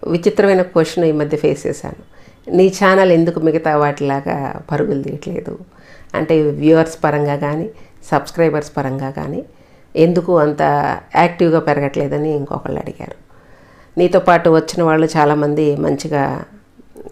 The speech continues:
బాగా ల్యాక్స్‌లోకి వెళ్ళిపోయారు సబ్స్క్రైబర్లు, నైన్ హండ్రెడ్ కూడా క్రాస్ అవ్వలేదని అడిగారు. దానికి నేను ఒక్క సమాధానం చెప్తాను. ఒక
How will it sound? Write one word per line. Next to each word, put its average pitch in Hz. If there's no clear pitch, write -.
బాగా 156
ల్యాక్స్‌లోకి 160
వెళ్ళిపోయారు 147
సబ్స్క్రైబర్లు, 147
నైన్ 151
హండ్రెడ్ 147
కూడా 143
క్రాస్ -
అవ్వలేదని 139
అడిగారు. -
దానికి 175
నేను 170
ఒక్క 170
సమాధానం 160
చెప్తాను. 147
ఒక 170